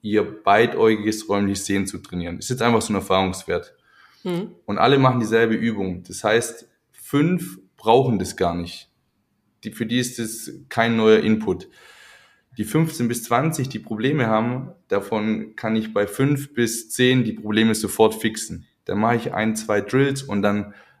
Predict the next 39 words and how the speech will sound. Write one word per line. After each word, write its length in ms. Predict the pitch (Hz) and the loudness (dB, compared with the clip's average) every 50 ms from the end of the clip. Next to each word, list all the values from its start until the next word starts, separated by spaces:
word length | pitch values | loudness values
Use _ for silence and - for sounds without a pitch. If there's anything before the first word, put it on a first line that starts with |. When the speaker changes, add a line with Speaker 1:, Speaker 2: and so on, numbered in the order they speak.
| _ _ | _ _
Speaker 1:
äh, 220 | - 71 85 80 | -6 -4 -4 0
dann 160 | 85 98 101 | 2 2 4
läuft 320 | 104 113 120 127 - 123 - | 8 8 8 8 6 4 -4
es, 120 | 113 - - | -6 -4 -2
dann 160 | 107 104 95 | -4 -2 -2
geht's 180 | 101 95 - | -4 -6 -4
eigentlich 300 | - 98 104 101 101 110 | -4 -2 -2 -2 -4 -2
eher 160 | - 110 110 107 | 2 4 4 4
noch 180 | 104 101 - | 2 -2 -2
darum, 420 | - 104 101 104 101 101 98 101 - | 0 2 2 2 2 0 -2 -2 -2
einfach 640 | - 101 104 101 - 101 98 98 - - - - | 0 -2 -2 -2 -2 -2 -2 -2 -4 -8 -14 -6
auf 200 | - 101 98 - | -4 -4 -4 -2
der 100 | - 101 | -2 -2
Fähigkeit 460 | 98 - - 101 95 95 - 101 98 - | -2 0 0 0 0 0 0 -2 0 4
aufzubauen, 600 | - 147 143 - - 131 123 120 120 123 120 110 | 4 4 4 2 -2 -6 2 4 4 4 4 2
noch 120 | 104 - | -2 -4
verschiedene 440 | - 104 - - 107 101 98 - - | -6 -10 -8 -6 -4 -2 -2 0 0
andere 320 | - 127 127 131 - 117 | 0 0 -2 -2 -4 -4
visuelle 400 | 107 110 107 107 107 107 107 110 | -4 -2 0 0 0 2 0 -2
Skills 380 | 104 - - - 120 117 113 - | -2 -6 -6 -4 -4 -4 -4 -4
dazu 320 | - 104 - - - 117 | -6 -6 -6 -6 -16 -16
zu 180 | 110 - 101 90 | -16 -16 -20 -8
packen 460 | - 104 101 - - 110 101 95 - - - _ _ _ _ | -2 -2 -2 -2 -2 -10 -10 -10 -12 -20 -20 _ _ _ _
und 140 | - 104 95 | -8 -8 -6
vor 160 | - 107 98 | -2 0 0
allem 180 | 101 101 98 - | 0 0 0 0
auch 320 | - 92 98 98 - - - _ _ - | 2 2 2 2 0 -4 -14 _ _ -10
die, 460 | 92 95 95 92 92 92 92 92 - _ _ _ _ _ _ _ _ _ _ _ _ _ - | -8 -6 -6 -4 -4 -4 -6 -8 -10 _ _ _ _ _ _ _ _ _ _ _ _ _ -8
dieses 720 | 98 95 95 98 95 95 95 - - - - - - _ _ - | -6 -2 0 0 0 0 0 -6 -10 -12 -14 -16 -20 _ _ -8
neue 400 | 98 101 101 104 110 117 113 107 | -4 -2 0 2 2 4 2 2
Sehen, 680 | 95 92 104 107 113 113 113 110 107 104 110 - - _ _ _ _ - | 2 2 2 2 4 4 4 2 0 0 -4 -10 -12 _ _ _ _ -8
das 160 | 110 98 - | -6 -6 -4
zu 100 | - 98 | -4 -6
festigen. 680 | 92 - 101 - - - - 92 85 85 76 76 - _ _ _ _ _ _ _ _ _ _ | 0 2 2 2 2 0 -6 -6 -6 -6 -8 -8 -12 _ _ _ _ _ _ _ _ _ _
Und 180 | - 98 98 | -8 -6 0
bei 120 | - 180 - | 0 0 0
fünf 400 | - - 170 180 185 - - - | 0 0 2 2 2 0 -2 -6
bis 240 | 135 131 - - - | -6 -6 -6 -6 -2
zehn 480 | - 135 139 139 143 131 135 - - | 0 0 2 2 0 -4 -4 -8 -14